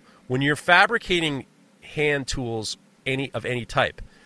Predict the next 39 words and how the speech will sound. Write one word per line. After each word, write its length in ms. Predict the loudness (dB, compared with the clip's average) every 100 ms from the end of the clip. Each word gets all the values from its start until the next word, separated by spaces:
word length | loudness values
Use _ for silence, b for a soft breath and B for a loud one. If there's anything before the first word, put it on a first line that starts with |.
| b b -4
especially 480 | 0 2 2 2
something 300 | 2 0 0
that 200 | -6 -6
you 60 | -8
can 180 | -4 -4
ha-, 260 | -2 -2 -2
hold 380 | -2 0 0 -2
and 100 | -4
lift, 340 | -2 -2 -6 _
it 140 | -8
becomes 400 | -8 -4 -2 -2
more 220 | 0 0 0
intimate 420 | -4 -2 -4 -4
for 240 | -4 -4
the 120 | -4
buyer 440 | 2 6 6 6 2
and 180 | -4 -6
the 60 |
consumer 560 | -6 -8 -4 -2 -2 -2
and 180 | -4 -8
the, 260 | -12 -16 -20
you 180 | -18 -14
know, 240 | -12 -12 -16 _
person 300 | -6 -4 -4
who's 100 | -4
interested 420 | -4 -4 -4 -6
in 100 | -10
it. 160 | -10 -12 b b b b b
But 120 | -4
it's 120 | 0 4
also 360 | 4 4 0
becomes 580 | 0 -6 0 0 0 -4 -4
a 40 |
little 260 | -2 -2 -2
bit 180 | -4
more 640 | -4 -2 0 2 0 -2 -4 -8
approachable 680 | -8 -2 -2 -2 -4 -6 -8
for 260 | -6 -4
the 120 | -4